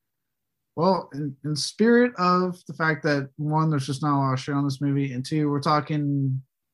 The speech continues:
bad found footage horror film here, I came up with a fun thing earlier we texted you about,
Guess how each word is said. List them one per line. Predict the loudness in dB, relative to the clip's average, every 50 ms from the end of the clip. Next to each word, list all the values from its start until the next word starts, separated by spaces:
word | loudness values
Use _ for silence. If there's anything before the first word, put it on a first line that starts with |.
| _ _ _ -4
bad | -2 -2 -2 -2 -4
found | -4 -2 -2 -2 -2 -2
footage | -4 -4 -4 -4 -4
horror | -2 -2 -2 -2
film | -2 -2 -2 0 2
here, | 2 2 2 0 -2 -4 _ _ _ _ _ _ _ _ _ _ _ -4
I | -4 -4
came | -2 0 0 2 2
up | 2 0 0 -2 -2
with | -6 -6
a | -4
fun | -4 -2 -2 -2 -2
thing | -2 -2 -2
earlier | -2 -2 -2 -2 -2
we | -2 -4
texted | -4 -6 -8 -8 -8 -6 -4
you | -2
about, | -2 0 0 0 0 0 -2